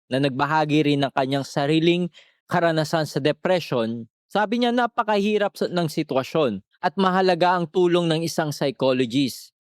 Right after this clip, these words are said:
At binigyan din niya na ang paghingi ng professional na tulong ay hindi kahinaan, kundi isang hakbang tungo sa paggaling. Sa kabutihang palad, ang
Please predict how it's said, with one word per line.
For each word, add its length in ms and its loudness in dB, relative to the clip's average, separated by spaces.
At 160 -4
binigyan 560 -2
din 480 2
niya 240 0
na 320 -2
ang 80 -6
paghingi 720 0
ng 320 -2
professional 720 0
na 160 2
tulong 480 0
ay 160 0
hindi 400 2
kahinaan, 880 -2
kundi 400 2
isang 240 0
hakbang 560 -2
tungo 560 2
sa 160 -4
paggaling. 720 0
Sa 160 -8
kabutihang 640 0
palad, 560 0
ang 540 0